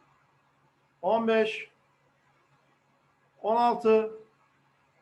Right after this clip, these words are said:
On yedi. On sekiz. On dokuz. Son. Evet. Karın boşluğumuzu vuralım.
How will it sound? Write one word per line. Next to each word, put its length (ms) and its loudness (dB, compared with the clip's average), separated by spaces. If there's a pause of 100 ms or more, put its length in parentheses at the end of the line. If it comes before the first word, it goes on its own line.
(800)
On 180 0
yedi. 600 -2 (1600)
On 200 0
sekiz. 600 -8 (1600)
On 260 -2
dokuz. 560 -4 (1600)
Son. 540 2
Evet. 440 -2
Karın 280 2
boşluğumuzu 600 2
vuralım. 600 2